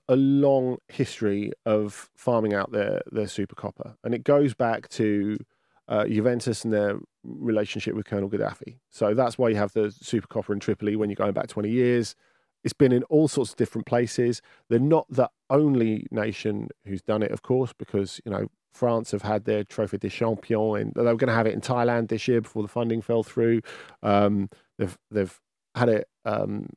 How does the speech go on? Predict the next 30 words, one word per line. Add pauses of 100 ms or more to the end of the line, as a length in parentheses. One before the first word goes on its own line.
(300)
in, (120)
in
China, (560)
in
Canada,
Austria,
all
different
places. (760)
To
a
lot
of
public
indifference,
it
has
to
be
said
as,
as,
as
well.
So
it
does
feel
like
a,